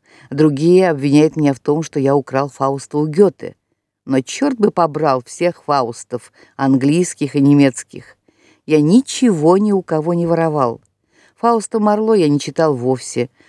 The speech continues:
а гетовского Фауста не имел возможности читать, потому что не знаю немецкого языка.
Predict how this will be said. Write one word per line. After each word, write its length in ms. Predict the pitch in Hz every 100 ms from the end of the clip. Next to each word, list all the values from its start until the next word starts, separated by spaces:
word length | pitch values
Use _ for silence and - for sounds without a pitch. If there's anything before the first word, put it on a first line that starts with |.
| _ _
а 180 | 147 135
гетовского 640 | 135 175 208 143 - 127 127
Фауста 640 | - 120 120 - 123 117 _ _ -
не 160 | 202 202
имел 260 | 196 180
возможности 680 | 165 156 156 151 143 143 139
читать, 520 | - 143 - 131 - -
потому 300 | 135 131 139
что 180 | - 135
не 100 | 131
знаю 340 | 123 131 151
немецкого 480 | 135 123 127 - 127
языка. 520 | 117 113 - 110